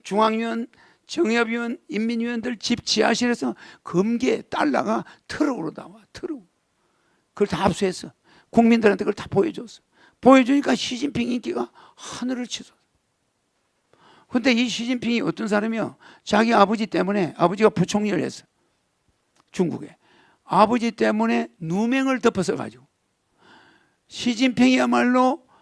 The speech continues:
전-, 아주 전형적인 누명을 쓴 사람의 대표자예요. 누명.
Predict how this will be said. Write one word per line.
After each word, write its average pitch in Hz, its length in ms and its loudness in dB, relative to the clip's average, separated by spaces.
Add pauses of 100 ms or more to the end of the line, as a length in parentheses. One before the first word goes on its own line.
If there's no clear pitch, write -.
(140)
전-, 262 540 -10 (340)
아주 247 380 -8
전형적인 285 960 -8 (480)
누명을 254 720 -10
쓴 233 340 -12
사람의 214 580 -8 (400)
대표자예요. 208 640 -8 (2000)
누명. 202 380 -6